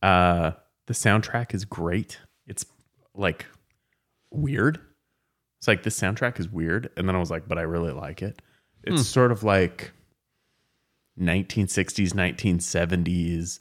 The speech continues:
Speaker 1: whimsical thriller music, which
Speaker 2: Okay.
Speaker 1: it, I don't know if it's
Speaker 2: It's a made up
Speaker 1: supposed to be.
Speaker 2: genre, but yeah.
Speaker 1: Yeah.
Speaker 2: <laughs> Yeah.
Speaker 1: Yeah, perhaps, <laughs> right?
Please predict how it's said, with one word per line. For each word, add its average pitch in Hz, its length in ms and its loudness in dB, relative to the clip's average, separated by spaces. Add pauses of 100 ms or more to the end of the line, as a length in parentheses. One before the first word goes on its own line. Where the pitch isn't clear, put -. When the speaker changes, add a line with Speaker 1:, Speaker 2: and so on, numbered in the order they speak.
(580)
Speaker 1:
whimsical 95 760 2
thriller 87 500 -2
music, 113 520 0 (320)
which 123 280 -2
Speaker 2:
Okay. 127 180 -2 (260)
Speaker 1:
it, 113 220 0
I 101 100 6
don't 110 160 4
know 95 320 2
if 92 160 -4
it's - 140 -2
Speaker 2:
It's - 100 -2
a 131 60 6
made 113 160 6
up 107 100 6
Speaker 1:
supposed 107 80 -2
to 120 60 6
be. 101 180 6
Speaker 2:
genre, 101 200 4
but 98 280 2 (280)
yeah. 107 260 2 (360)
Speaker 1:
Yeah. 170 340 2
Speaker 2:
<laughs> - 60 -2
Yeah. - 240 4 (240)
Speaker 1:
Yeah, 160 200 6
perhaps, 135 680 2
<laughs> - 60 -20
right? 117 200 4